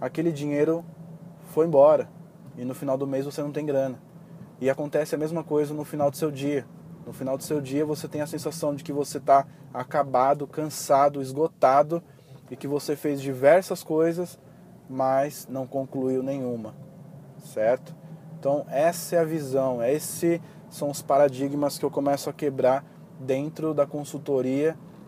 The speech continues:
da Escola de Águias, ok? Então era só um briefing, uma ideia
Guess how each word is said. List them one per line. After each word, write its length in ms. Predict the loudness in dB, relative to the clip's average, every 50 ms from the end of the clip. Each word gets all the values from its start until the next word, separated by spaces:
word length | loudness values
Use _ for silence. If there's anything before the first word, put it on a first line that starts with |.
| -16 -8
da 140 | -4 -2 -2
Escola 400 | -2 -2 -2 2 4 4 4 4
de 140 | 4 4 6
Águias, 520 | 6 6 4 2 -2 -8 -12 -14 -18 -18 -18 -20 -20 -18 -18 -18 -18 -18 -18 -18 -18 -12 -6
ok? 540 | -6 -6 -6 -4 -2 0 0 0 0 -4 -10 -16 -20 -20 -20 -20 -20 -20 -12
Então 200 | -6 -4 0 2
era 100 | 2 0
só 840 | 0 0 0 2 4 6 8 8 8 10 8 8 8 6 4 2 0 -6 -20 -20 -20 -20 -20 -18 -12 -8
um 160 | -8 -6 -6
briefing, 680 | -4 0 4 4 4 4 2 0 -2 0 0 -2 -4 -8 -12 -18 -20 -20 -20 -20 -16 -10
uma 480 | -8 -8 -6 -6 -4 -2 0 2 2 2
ideia 840 | 0 0 4 10 12 12 12 12 12 8 4 2 2 2 -2 -8